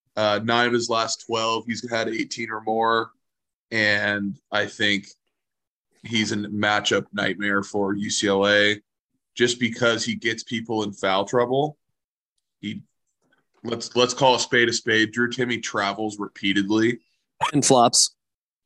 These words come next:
Speaker 1: He flops and he travels repeatedly. His footwork, footwork gets people into foul trouble because he travels,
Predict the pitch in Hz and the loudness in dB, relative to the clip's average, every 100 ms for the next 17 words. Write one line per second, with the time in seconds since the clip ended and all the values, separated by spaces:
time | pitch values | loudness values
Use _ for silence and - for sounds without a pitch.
0 | _ - - _ _ 113 113 107 113 117 | _ -20 -20 _ _ -6 -6 -2 2 6
1 | 139 147 - 120 120 - 127 123 123 123 | 4 2 -4 -4 -4 -4 2 4 4 0
2 | 117 110 - 113 120 117 131 135 139 - | -2 -10 -8 -2 -2 2 2 2 0 -4
3 | _ _ - 120 120 - 139 135 139 139 | _ _ -2 0 0 -2 0 2 4 4
4 | 143 143 - _ _ _ _ _ _ - | 2 0 -14 _ _ _ _ _ _ -20
5 | - _ _ _ - 120 127 123 131 135 | -20 _ _ _ -4 -4 0 4 4 2
6 | - _ _ _ - - _ _ _ _ | -4 _ _ _ -20 -20 _ _ _ _
7 | - - 135 131 123 113 113 107 117 113 | -16 -2 -2 0 -2 -2 -2 0 0 2
8 | 127 123 131 131 104 - 107 127 127 131 | 0 0 -2 -4 -8 -4 -4 -2 -4 2
9 | 123 123 139 151 151 - | 2 2 0 -2 -4 -12